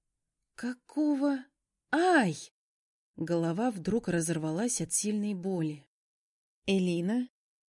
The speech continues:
Расплывчатое пятно по имени Шон повернулось ко мне.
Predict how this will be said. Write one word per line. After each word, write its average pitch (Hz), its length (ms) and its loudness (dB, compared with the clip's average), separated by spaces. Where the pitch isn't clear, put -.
Расплывчатое 175 680 -2
пятно 175 420 -2
по 226 140 -4
имени 170 420 -2
Шон 262 380 -2
повернулось 165 680 -2
ко 226 140 -4
мне. 180 380 -2